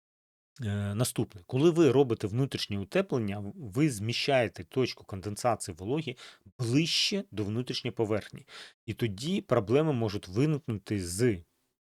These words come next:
стінами, котрі примикають до цього, до цього місця, тому що вони будуть отримувати більше холоду і менше тепла, тому що сусідня стінка утеплена, внутрішня.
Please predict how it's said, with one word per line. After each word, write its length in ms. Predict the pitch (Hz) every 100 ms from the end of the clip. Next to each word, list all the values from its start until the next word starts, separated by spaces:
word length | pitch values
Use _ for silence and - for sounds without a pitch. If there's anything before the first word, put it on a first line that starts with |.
| _
стінами, 480 | - - 131 117 98
котрі 340 | - 127 117 101
примикають 920 | - 123 120 110 - 95 104 156 _ _ _ -
до 300 | 95 139 -
цього, 340 | - 139 143
до 240 | 123 98
цього 300 | 131 143 127
місця, 440 | 139 143 - - - - - -
тому 260 | - 107 113
що 240 | - 113 107 104 104 98
вони 420 | 120 101 113 131
будуть 520 | 101 95 117 104 95 -
отримувати 600 | 135 120 120 110 98 101
більше 460 | 82 117 110 -
холоду 500 | 95 - 110 123 131
і 140 | 165 107
менше 340 | 98 101 -
тепла, 460 | - 143 - 104 - _ _ _ _ _
тому 180 | - 104
що 120 | -
сусідня 540 | - 107 127 107 101
стінка 420 | 90 - 123 139 170
утеплена, 680 | 175 - 311 - 110 92 - _ -
внутрішня. 600 | 107 151 156 90 - -